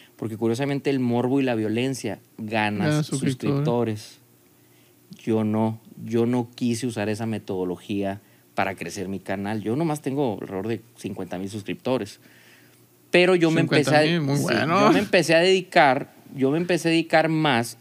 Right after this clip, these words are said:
Speaker 1: a lo que es el tiro de target, tiro a larga distancia, si ponía un, una botella de soda a trescientos metros, si po-, a ese tipo de, de, de actividad.
Speaker 2: Ujú.
Speaker 1: Bajé mis videos de cacería porque más que hacerme un bien, me estaban haciendo un mal, ¿no? Entonces,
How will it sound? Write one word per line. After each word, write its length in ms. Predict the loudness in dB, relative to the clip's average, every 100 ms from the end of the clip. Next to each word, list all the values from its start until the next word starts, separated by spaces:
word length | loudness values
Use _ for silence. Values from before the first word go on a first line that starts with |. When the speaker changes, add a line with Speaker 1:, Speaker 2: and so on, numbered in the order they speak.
| -8
Speaker 1:
a 100 | -2
lo 180 | -2 -2
que 120 | -4
es 160 | -4
el 160 | -6 -6
tiro 260 | -4 -2 0
de 140 | -2
target, 680 | 0 2 4 4 4 0 0
tiro 420 | 0 2 0 -2 -8 -18 -2
a 100 | 2
larga 280 | 4 4 2
distancia, 580 | 2 4 4 4 0
si 120 | 0 0
ponía 440 | 0 2 2 2
un, 360 | 2 0 0 0
una 140 | 2
botella 420 | 2 2 4 4 4
de 60 |
soda 280 | 2 2 2
a 80 | 2
trescientos 500 | 0 0 -2 0 0
metros, 880 | 2 2 2 0 0 0 2 0 -6 -20 -16
si 140 | -4 -4
po-, 160 | -4 -2
a 160 | 0
ese 140 | 0 -2
tipo 340 | -2 2 2
de, 120 | 0 0
de, 240 | 0 0
de 120 | 0
actividad. 500 | -4 -2 0 0 -4 -8 -14
Speaker 2:
Ujú. 120 | -8 0
Speaker 1:
Bajé 380 | 0 0 0
mis 180 | 2 2
videos 260 | 2 0 0
de 60 | -4
cacería 360 | -4 -4 -2
porque 280 | -4 -2 -2
más 380 | 0 2 2 2
que 80 | 0
hacerme 300 | 0 2 2
un 100 | 2
bien, 300 | 0 0 -6
me 160 | -6 -6
estaban 340 | -2 0 0
haciendo 320 | -2 -2 -2
un 100 | -2
mal, 240 | -2 -4 -6
¿no? 100 | -6
Entonces, 420 | -6 -6 -6 -8